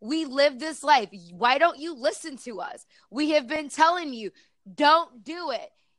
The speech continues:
The victims are not going to be found, but they don't listen to us. So while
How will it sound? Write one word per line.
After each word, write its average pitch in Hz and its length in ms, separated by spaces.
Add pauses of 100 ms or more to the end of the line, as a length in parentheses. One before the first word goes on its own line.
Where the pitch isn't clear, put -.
(140)
The 294 180
victims 302 720
are 262 180
not 262 380
going 247 300
to 262 120
be 240 160
found, 190 480
but 339 240 (180)
they 285 140
don't 233 220
listen 196 340
to 196 120
us. - 220 (380)
So 269 500 (140)
while 247 260